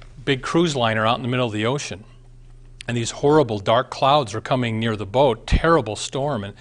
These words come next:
a woman goes up to the captain, "Captain, look at this horrible storm coming toward us. Do you think we'll make it?" And he said, "Oh, madam, we can only pray." And she said, "Oh, it's come to that?" <laughs> Like the last thing you do is pray. And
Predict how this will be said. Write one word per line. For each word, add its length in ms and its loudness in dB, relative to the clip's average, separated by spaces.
a 80 -4
woman 320 0
goes 220 0
up 160 0
to 80 -4
the 80 -4
captain, 500 0
"Captain, 360 4
look 160 0
at 100 0
this 160 -2
horrible 420 4
storm 340 0
coming 320 0
toward 220 -2
us. 120 -6
Do 100 -4
you 20 -2
think 240 -2
we'll 100 0
make 260 0
it?" 200 -10
And 60 -2
he 40 2
said, 340 2
"Oh, 120 8
madam, 440 4
we 120 0
can 140 0
only 240 0
pray." 460 -6
And 100 -8
she 140 -2
said, 320 2
"Oh, 520 8
it's 200 12
come 320 12
to 160 10
that?" 520 10
<laughs> 100 -4
Like 220 4
the 100 2
last 400 10
thing 180 6
you 120 4
do 180 6
is 140 -2
pray. 340 4
And 200 -4